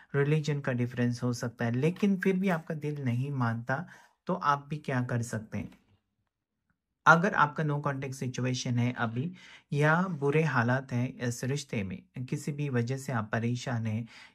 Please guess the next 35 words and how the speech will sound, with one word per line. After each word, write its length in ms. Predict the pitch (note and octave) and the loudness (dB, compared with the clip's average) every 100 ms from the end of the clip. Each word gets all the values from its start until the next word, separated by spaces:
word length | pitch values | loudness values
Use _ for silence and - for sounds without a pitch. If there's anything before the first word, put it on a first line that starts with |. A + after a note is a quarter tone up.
| - | -2
या 120 | C#3 | 0
फिर 180 | C#3 D3+ | 0 -2
आपकी 260 | A#2+ - C#3 | -4 -4 -6
समझ 420 | - C3+ C3+ C#3+ | -2 -2 -2 -2
में 60 | |
नहीं 320 | B2+ B2 B2+ B2 | 0 2 2 0
आता 280 | A2 G#2+ | -2 -2
है 80 | A2+ | -4
कि 120 | A2 | -4
आपको 280 | G2+ A2 - | -6 -4 -6
अगला 360 | B2+ B2+ B2 B2+ | -2 -2 0 -2
कदम 320 | B2 A#2+ B2 | 0 0 0
क्या 140 | B2+ | -2
उठाना 460 | B2 A#2 B2+ A2+ G#2+ | -4 -4 -4 -2 -4
चाहिए, 420 | G#2+ G#2 G#2 G#2 - - - - - | -4 -6 -4 -6 -10 -20 -20 -2 2
आपको 260 | A2+ - | 2 2
move 260 | B2+ B2 B2 | 2 2 2
on 260 | C3+ C3+ | 0 0
करना 240 | C#3 C3+ C3+ | -4 -4 -6
चाहिए 360 | C3+ D3+ F#3 | -4 -2 0
या 100 | E3+ | 0
इस 280 | D3+ D3 D3 | 0 -2 -4
पर्सन 380 | - C3+ C3 C#3+ | -2 -2 -2 -4
का 120 | C3+ | -4
वेट 380 | A#2+ A#2 C#3 C3+ | 0 0 -2 -4
करना 300 | A#2+ A2 A2 | -4 -2 -2
चाहिए, 340 | G#2+ G2+ F#2 - - - _ - | -2 -6 -8 -10 -18 -20 _ 2
क्या 100 | D#3 | 2
ये 160 | D#3+ | 2
पर्सन 400 | D#3+ D3 D3 D#3 | 0 0 0 -2
आपको 300 | C#3+ C3 D3+ | -2 -4 -4
ज़िंदगी 440 | C3 B2 B2 C3+ C#3 | 0 2 0 -2 -2
भर 240 | B2+ B2+ | 0 0
के 140 | B2+ | -2
लिए 240 | C3 C3+ | -4 -4